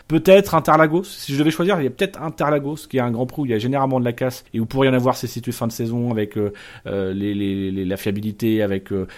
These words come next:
euh, les pénalités qui vont venir. Ça peut peut-être à un moment donné où peut y avoir une opportunité. Mais j'ai un peu peur que, euh, que Sauber finalement n-, so-, soit si près, si loin des points en fait. Ils seront devant Marussia sur la fin de saison. Je pense au bilan sur la fin de saison, ils seront devant Marussia,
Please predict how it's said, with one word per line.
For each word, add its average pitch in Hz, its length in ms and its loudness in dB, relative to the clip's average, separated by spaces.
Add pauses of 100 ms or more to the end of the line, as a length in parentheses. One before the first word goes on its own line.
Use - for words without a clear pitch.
(160)
euh, 98 180 -2
les 101 100 0
pénalités 110 420 -2
qui 110 100 -8
vont 107 100 -4
venir. 113 200 -2
Ça 117 140 -4
peut 110 120 -6
peut-être 123 240 -2
à - 20 2
un 120 40 2
moment 117 220 2
donné 123 280 4
où 127 260 2 (200)
peut 127 100 2
y 120 40 4
avoir 120 120 2
une 123 60 0
opportunité. 117 560 -4 (260)
Mais 139 180 6
j'ai 147 140 6
un 147 160 6
peu 165 160 2
peur 196 320 6
que, 160 100 4
euh, 139 720 6
que 139 120 -4
Sauber 147 340 2
finalement 151 400 0
n-, 131 520 -4
so-, 139 240 -10
soit 160 340 2
si 156 280 -2
près, 196 240 -2
si 196 300 -4
loin 180 400 0
des 127 160 0
points 135 220 -6
en 117 100 -6
fait. - 260 -20 (220)
Ils 117 80 -4
seront 151 160 2
devant 185 280 10
Marussia 170 420 4
sur 156 100 0
la 135 80 2
fin 135 140 -2
de 123 60 -4
saison. 156 280 -2
Je - 80 -10
pense 139 200 -2
au 131 60 2
bilan 135 280 0
sur 131 120 -4
la 117 80 2
fin 127 100 -6
de 117 60 -6
saison, 127 200 -2
ils 120 60 0
seront 139 160 -4
devant 123 160 -2
Marussia, 120 440 -2